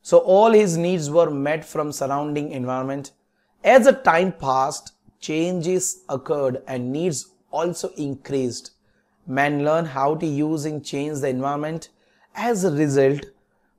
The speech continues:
production increased in agriculture, animal husbandry due to invention of the wheel, industrial revolution, And this man-made environment is also known as a cultural environment। हम ह्यूमंस किससे इंटरैक्ट करते हैं,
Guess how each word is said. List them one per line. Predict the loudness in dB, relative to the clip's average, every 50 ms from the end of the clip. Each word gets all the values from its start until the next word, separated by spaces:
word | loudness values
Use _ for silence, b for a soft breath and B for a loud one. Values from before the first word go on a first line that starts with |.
| _
production | 2 4 4 4 2 0 0 0 2 2 2 -2 -6 -6
increased | -6 -6 -6 -6 -6 -4 -2 -2 -2 0 -2
in | -4 -4
agriculture, | -4 -4 -2 -2 -2 0 0 -2 0 0 0 2 2
animal | 2 0 0 -2 -2 -2
husbandry | -2 -2 -4 -4 -2 -2 -2 -2 -2 -4 -4 -4
due | -4 -4 -4
to | -4 -6 -6 -6
invention | -8 -8 -6 -6 -6 -6 -8 -8 -10 -10
of | -8 -6
the | -6
wheel, | -4 -4 -2 -2 -2 -2 -2 -4 -6 -10 _ _ _ _ _ _ _ -8
industrial | -6 -4 -2 -2 -2 -4 -4 -4 -4 -2 -2
revolution, | 0 0 0 0 0 0 -2 -2 -4 -4 -4 -4 -4 -6 -10 -12 _ _ _ _ _ _ _ _ _ _ _ -12 -8
And | -6 -4
this | -2 0 2 2 0 0 -2 -8 -8 -10 -12 -12
man-made | -12 -10 -6 -6 -4 -4 -4 -2 0 0 0 0
environment | 0 -2 -4 -4 -4 -4 -4 -2
is | -2 0
also | -2 -2 -2 -4
known | -6 -6 -6 -4 -4 -4 -6 -6
as | -6 -6
a | -8 -10 _ _ -10 -4
cultural | -4 -4 -4 -4 -6 -6 -6 -6 -4 -6 -6 -8 -10 -14 -16 -14
environment। | -12 -12 -12 -12 -12 -10 -10 -8 -8 -6 -6 -8 -8 -10 _ _ _ _ _ _ _ _ _ _
हम | -4 -2
ह्यूमंस | 0 2 2 2 2 2 0 0 0
किससे | 0 0 0 2 0
इंटरैक्ट | -2 0 2 2 2 2 4 2
करते | -2 0 2 0
हैं, | 0 0 0 -2 -4 -4 -8 -12